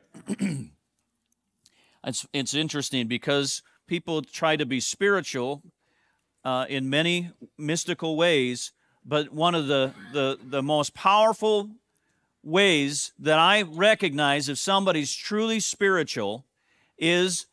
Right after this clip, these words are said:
if they're willing to pick up a mop bucket. After cell group, they help pick up. They put chairs away. Before cell group,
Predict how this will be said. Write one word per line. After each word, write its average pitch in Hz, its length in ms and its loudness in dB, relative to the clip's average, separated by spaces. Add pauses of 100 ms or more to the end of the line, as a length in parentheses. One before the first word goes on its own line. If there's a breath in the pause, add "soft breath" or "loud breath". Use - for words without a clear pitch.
(100)
if 160 180 -2
they're 156 160 -2
willing 185 360 2
to 175 100 2
pick 160 260 -2
up 139 180 0
a 135 60 -2
mop 135 340 0
bucket. 95 340 -6 (1500 soft breath)
After 202 320 4
cell 220 340 6
group, 151 320 0
they 170 140 2
help 180 300 2
pick 190 220 -4
up. 135 280 -2 (580)
They 180 80 0
put 214 220 -4
chairs 208 420 -2
away. 92 400 -8 (1160)
Before 220 340 2
cell 220 300 2
group, 139 300 -2